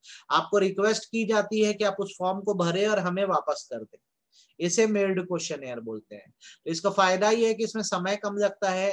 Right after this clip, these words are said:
accurate information मिलती है, ठीक है। बड़े area को cover कर सकते हो और response अच्छा मिल सकता है, तुमको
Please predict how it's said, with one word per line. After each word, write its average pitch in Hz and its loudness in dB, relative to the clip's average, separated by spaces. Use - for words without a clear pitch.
accurate 196 -2
information 185 -4
मिलती 165 -6
है, 156 -8
ठीक 165 -8
है। 175 -2
बड़े 185 6
area 220 4
को 214 2
cover 202 4
कर 208 0
सकते 196 -4
हो 202 0
और 202 2
response 196 0
अच्छा 185 -4
मिल 175 -4
सकता 135 -10
है, 131 -6
तुमको 131 -12